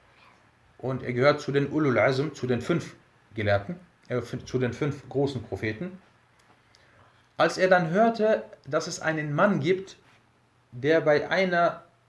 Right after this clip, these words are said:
bei einigen bestimmten Sachen mehr Wissen hat als er, was hat Musa gemacht? Er hat nicht gesagt, „Ja, egal, ich habe dafür in anderen Bereichen Wissen.“ Nein, Musa machte sich sofort auf den Weg zu diesem Mann, Al-Khadir,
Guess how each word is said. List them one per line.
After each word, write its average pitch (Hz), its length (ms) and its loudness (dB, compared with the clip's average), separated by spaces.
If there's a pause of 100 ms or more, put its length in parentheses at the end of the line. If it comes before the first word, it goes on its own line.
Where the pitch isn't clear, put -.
(280)
bei 139 260 0
einigen 156 360 0
bestimmten 143 420 -4
Sachen 156 400 -2
mehr 185 240 8
Wissen 139 240 -6
hat 123 160 -2
als 113 220 -6
er, 156 240 -6
was 151 160 -4
hat 151 140 -2
Musa 127 220 -2
gemacht? 139 340 -4 (1400)
Er 120 100 -2
hat 135 120 2
nicht 123 160 -6
gesagt, 113 280 -4
„Ja, - 200 -2
egal, 117 320 0
ich - 120 -8
habe 120 100 -2
dafür 131 420 0 (760)
in 127 100 -6
anderen 127 340 -2
Bereichen 107 420 -2
Wissen.“ 165 360 -8 (220)
Nein, 110 280 -6 (420)
Musa 143 360 -6
machte 131 280 -4
sich 120 160 -6
sofort 156 380 2
auf 117 80 -6
den 110 160 -6
Weg 127 180 0
zu 127 100 -6
diesem 123 260 -2
Mann, 110 220 0 (200)
Al-Khadir, 110 540 -2